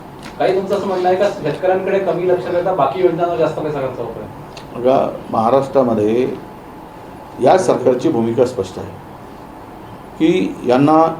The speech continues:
Speaker 2: इन्फ्रास्ट्रक्चरवर खर्च करायचं, केलं पाहिजे. आत्ताच्या परिस्थितीला देश प्रगतीकडे जातं, इन्फ्रास्ट्रक्चर उभं केलं पाहिजे,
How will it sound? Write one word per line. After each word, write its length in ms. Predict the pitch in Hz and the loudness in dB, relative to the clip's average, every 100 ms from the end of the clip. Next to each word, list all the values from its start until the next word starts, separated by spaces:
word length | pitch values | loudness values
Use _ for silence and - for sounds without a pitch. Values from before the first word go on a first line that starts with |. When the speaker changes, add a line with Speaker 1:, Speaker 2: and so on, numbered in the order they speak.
| - | -2
Speaker 2:
इन्फ्रास्ट्रक्चरवर 1000 | 123 127 160 160 165 - 165 156 156 170 | -2 4 2 4 0 4 4 6 4 4
खर्च 420 | - - 123 - - | -2 -8 -6 -6 2
करायचं, 320 | 131 123 120 | 4 4 2
केलं 220 | 185 262 | 4 6
पाहिजे. 280 | 285 120 - - - - - 170 - - - | 6 2 -4 -12 -16 -18 -16 -16 -16 -14 -12
आत्ताच्या 400 | - - 156 180 | -12 2 4 6
परिस्थितीला 540 | 185 160 170 170 175 170 | 4 2 0 0 4 4
देश 220 | 151 156 | 2 0
प्रगतीकडे 540 | 160 156 160 160 160 | 2 4 4 4 4
जातं, 240 | 160 151 165 | 4 4 4
इन्फ्रास्ट्रक्चर 580 | 147 143 151 156 - | 2 0 -2 -4 0
उभं 180 | 160 139 | 2 2
केलं 200 | 139 123 | 4 2
पाहिजे, 240 | - - | 0 -4